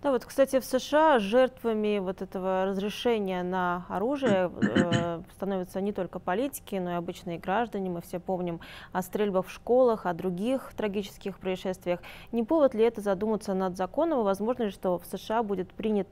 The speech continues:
Speaker 1: э, закон, ограничивающий, э, право на получение огнестрельного оружия?
Speaker 2: Э, может быть, принят закон, который будет,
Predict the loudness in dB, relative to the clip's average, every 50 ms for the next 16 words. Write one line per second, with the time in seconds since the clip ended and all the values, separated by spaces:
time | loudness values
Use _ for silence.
0 | -4 -2 0 0 0 0 -2 -2 -4 -6 -6 -4 -4 -2 -2 -2 -2 -2 -2 -2
1 | 0 0 0 -2 -4 -6 -6 -6 -6 -6 -6 -6 -6 -6 -8 -12 -16 -16 -16 -14
2 | -8 -4 -2 0 0 -2 -2 0 0 2 2 2 2 2 0 0 -2 -2 -4 -8
3 | -8 -6 -4 -4 -4 -4 -4 -6 -8 -10 -10 -8 -6 -4 -4 -2 -2 -2 -2 -2
4 | -4 -6 -8 -10 -14 -16 -18 -20 -20 -20 -20 -20 -20 -20 -20 -20 -20 -20 -20 -20
5 | -20 -20 -20 -20 -20 -20 -20 -20 -20 -20 -20 -20 -20 -20 -20 -20 -20 -20 -12 -6
6 | 0 2 4 6 8 8 8 8 8 6 4 6 6 6 8 8 8 6 6 4
7 | 4 4 4 4 4 2 2 2 4 4 2 2 0 -4 -2 2 2 2 2 2